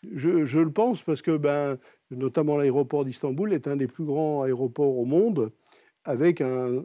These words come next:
un flux de passagers qui est colossal, je crois plus de soixante-dix millions de, de passagers, euh, et que l'année prochaine, ils en attendent le double. Donc, euh,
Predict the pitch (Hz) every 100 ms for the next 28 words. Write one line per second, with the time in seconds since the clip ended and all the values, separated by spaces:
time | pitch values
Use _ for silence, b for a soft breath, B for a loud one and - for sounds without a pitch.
0 | - 120 117 113 113 113 107 - 170 143
1 | 131 123 - 135 151 156 - 117 139 135
2 | - 196 170 - 127 160 - 156 165 156
3 | 151 156 165 170 147 135 131 135 143 -
4 | 143 170 202 b b b b b _ _
5 | 147 135 123 123 135 117 127 131 - 127
6 | 165 160 127 131 131 135 135 135 131 185
7 | 185 143 151 131 151 127